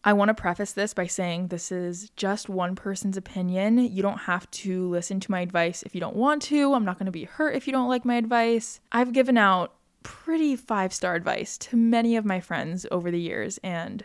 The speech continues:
when they didn't listen, I wasn't, I wasn't too hurt, so I understand. I think a lot of the times when we seek advice, sometimes we even know the answer, but you kinda just wanna be validated in that way. So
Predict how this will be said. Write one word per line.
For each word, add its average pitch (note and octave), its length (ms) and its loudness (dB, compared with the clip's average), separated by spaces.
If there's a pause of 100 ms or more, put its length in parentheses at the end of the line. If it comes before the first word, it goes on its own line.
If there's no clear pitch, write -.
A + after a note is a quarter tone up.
when G3+ 180 0
they G#3+ 100 0
didn't A3 240 0
listen, F#3+ 480 -4 (220)
I G3+ 80 -2
wasn't, F#3+ 440 0
I C4 80 0
wasn't D#4 280 -2
too G3+ 200 -2
hurt, F3 260 -2
so - 160 -6
I B3 80 -2
understand. B3 720 -6 (120)
I A3 100 0
think B3 140 4
a C#4+ 40 4
lot F#3 200 4
of F3+ 60 2
the F#3+ 60 0
times G#3 420 -2
when F3+ 140 -4
we E3+ 100 -6
seek F3 280 -8
advice, E3+ 420 -4
sometimes F#3 440 -4
we F#3+ 100 -6
even F3+ 260 -4
know E3+ 160 0
the F3 140 -4
answer, F#3+ 440 -4
but G3 160 -2
you F3 80 -8
kinda F3 240 -6
just F3 160 -10
wanna E3+ 220 -4
be E3 440 -2
validated G#3 760 2
in A3+ 240 2
that A#3+ 200 2
way. C4 480 2
So E3+ 720 0